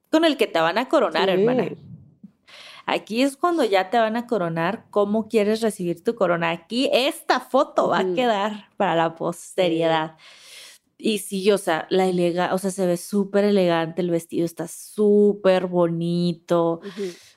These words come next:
Speaker 1: Que, que, o sea, volvemos también un poco, o sea, es, es demasiado, entonces, ¿sabes? Como resaltas, el, el
Speaker 2: Sí.
Speaker 1: escenario no te come,
Speaker 2: Ujú.
Speaker 1: tú te lo comes a él. Sí,
Speaker 2: Sí.
Speaker 1: no, muy, muy guapa, muy guapa. También fue, fue de mis looks favoritos, la verdad.
Speaker 2: Sí.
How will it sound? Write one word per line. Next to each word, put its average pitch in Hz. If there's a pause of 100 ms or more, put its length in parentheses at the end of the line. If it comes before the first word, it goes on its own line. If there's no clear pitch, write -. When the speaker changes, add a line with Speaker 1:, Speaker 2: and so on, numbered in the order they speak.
(440)
Speaker 1:
Que, -
que, -
o 247
sea, 233
volvemos 220
también 196
un 214
poco, 208
o 214
sea, 220
es, - (100)
es 202
demasiado, 226
entonces, 190
¿sabes? 240
Como 180
resaltas, 208
el, 185
el 220
Speaker 2:
Sí. 214
Speaker 1:
escenario 220
no 277
te 294
come, 262
Speaker 2:
Ujú. 190
Speaker 1:
tú 285
te 302
lo 240
comes 208
a 180
él. 165 (540)
Sí, 208
Speaker 2:
Sí. 190 (140)
Speaker 1:
no, 214
muy, 247
muy 262
guapa, 202
muy 202
guapa. 180
También 196
fue, 196
fue 220
de 220
mis 202
looks 196
favoritos, -
la 180
verdad. 160
Speaker 2:
Sí. 180